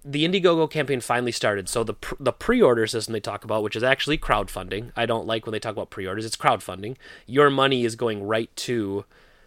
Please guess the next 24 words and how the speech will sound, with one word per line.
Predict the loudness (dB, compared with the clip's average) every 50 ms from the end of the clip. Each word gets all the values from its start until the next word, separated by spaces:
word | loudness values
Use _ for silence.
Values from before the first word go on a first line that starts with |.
| _ _ _ _ -8
pay | 2 6 6 6 6 6
for | 2 0 -4
the | -4 -4
production | -4 0 0 2 0 0 -2 -8 -8
of | -8 -6
this | -6 -6 -4
thing, | -4 -2 0 0
and | 0
if | -2 -2
production | -4 -2 -2 -2 -2 -4 -4
ever | -4 -4 -2
happens, | -2 -2 -2 0 -2 -2 -2 -4 -4
you | -2 -2
don't | -2 -2
get | -2 -4 -6 -6
your | -6
money | -6 -8 -6
back, | -4 -2 -2 -2 -2 -4
but | -10 -12 -12 _ _ _ -10 -10
okay, | -8 -8 -6 -6 -4 -4
that's | -4 -4 -6 -10
beside | -8 -8 -6 -6 -8
the | -10 -10
point. | -6 -4 -4 -4